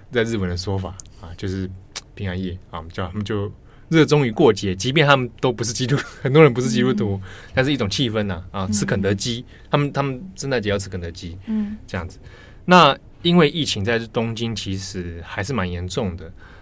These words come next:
Speaker 1: 所以今天早上，二十四号早上的时候，小池百合子，东京都知事小池百合子呢，也有提醒大家，就是其实还是没办法强制啦，还是希望大家能够在平安夜自述在家里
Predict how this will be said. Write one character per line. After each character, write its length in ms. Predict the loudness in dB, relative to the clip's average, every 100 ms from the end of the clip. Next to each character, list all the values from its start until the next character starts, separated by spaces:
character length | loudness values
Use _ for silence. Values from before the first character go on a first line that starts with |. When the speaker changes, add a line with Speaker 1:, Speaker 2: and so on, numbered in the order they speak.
| -14
Speaker 1:
所 160 | 2 6
以 160 | 6
今 160 | 4 4
天 160 | 4
早 160 | 4 0
上， 180 | 2 0
二 40 |
十 60 | 0
四 160 | -2 -2
号 100 | 0
早 100 | -2
上 180 | -2
的 40 | -4
时 140 | -2
候， 120 | -2
小 160 | -2 -4
池 160 | -6 -2
百 200 | -2 -2
合 80 |
子， 340 | -4 -6 -8 -10 -16 -20 -20 -20 -12
东 120 | -4
京 140 | -2 -2
都 160 | -2
知 220 | -4 -4 -6
事 120 | -4
小 140 | -2
池 80 | -4
百 180 | -4 -4
合 120 | -6
子 180 | -6 -8
呢， 240 | -8 -8
也 120 | -4
有 200 | 0 0
提 160 | 0 -4
醒 140 | -4
大 120 | -6 -8
家， 280 | -8 -10
就 120 | -10 -12
是 220 | -12 -14 -18 -20 -16 -14 -16 -12
其 120 | 2
实 80 | 4
还 60 | 6
是 80 |
没 120 | 6 6
办 120 | 6
法 60 |
强 300 | 4 0 -2
制 220 | -2 0 0
啦， 160 | 0
还 100 | 0
是 60 | 0
希 80 | 0
望 60 |
大 80 | 2
家 140 | 4 4
能 120 | 2
够 120 | 0
在 360 | 2 2 2 -4 -14 -20 -6
平 200 | 0 4
安 160 | 4
夜 140 | 6 4
自 300 | 2 -2 0
述 320 | 0 0 -2
在 220 | 0 0
家 300 | 0 -2 -4
里 120 | -4